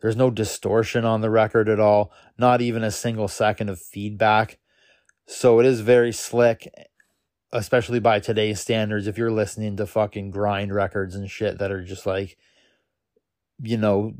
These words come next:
sloppy and feedbacked as hell, this might not be to your taste, but I don't think it's overproduced. I think it's a very simple approach.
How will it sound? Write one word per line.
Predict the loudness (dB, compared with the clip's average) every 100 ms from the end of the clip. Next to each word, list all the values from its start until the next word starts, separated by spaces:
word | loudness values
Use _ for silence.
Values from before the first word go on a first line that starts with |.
| -14
sloppy | -12 0 2 2 2 -2
and | -2 -4
feedbacked | -6 -6 0 2 2 0
as | -6 0
hell, | 4 4
this | 2 -2
might | -2 0
not | -2 -2
be | -4 -6 -8 -12 _ _ _
to | -4
your | -2 -2
taste, | 2 4 4 -2 2
but | 4 4 0 _ _ -2
I | 2
don't | 2 2
think | 0 -2
it's | -4
overproduced. | 0 0 2 -2 -2 0 0 -2 -6 -6
I | -4
think | -4 -4
it's | -4 -4
a |
very | 2 4 4
simple | 0 -4 -4 0 0
approach. | -2 -2 -2 0 -4 -10 -18